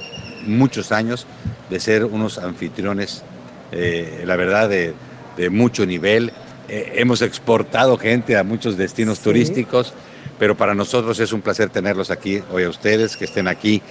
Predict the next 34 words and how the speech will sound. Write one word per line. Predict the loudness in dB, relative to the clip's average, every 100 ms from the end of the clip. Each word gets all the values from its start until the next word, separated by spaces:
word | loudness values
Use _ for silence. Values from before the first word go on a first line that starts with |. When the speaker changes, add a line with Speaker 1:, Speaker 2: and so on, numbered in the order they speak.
| -18 -10 -2
Speaker 1:
con | 0
nosotros, | 2 2 2 0 0
que | 0
nos | 0
den | 2
el | 0 0
privilegio | 0 2 2 2 4
de, | 4 2 -4 -20 -20 -14 -2
de, | 0 2
de, | 0 0 0
de | -2
transmitir | 0 0 0 0 2 4
desde | 4 2
aquí, | -2 -2 -4 -4 -10 -20 -8 -4
desde | 0 2
este | 2
hermoso | 2 2 0
lugar | 0 2
y | 2
poder | 2 2
platicar | 0 -2 -2 0 0 -4 -16 -12 0
de | 2
lo | 2
que | 0
está | -2 0
pasando | 0 0 0 0
en | 0
el | 0
abierto, | 0 2 2 2 0
de |
lo | 0
que | -2
está | -2
pasando | -2 0 0 0 0